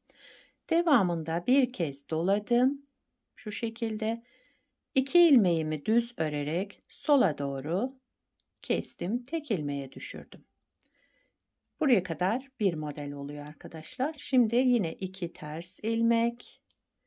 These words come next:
bir artırma yapalım.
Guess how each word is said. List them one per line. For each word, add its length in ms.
bir 400
artırma 680
yapalım. 760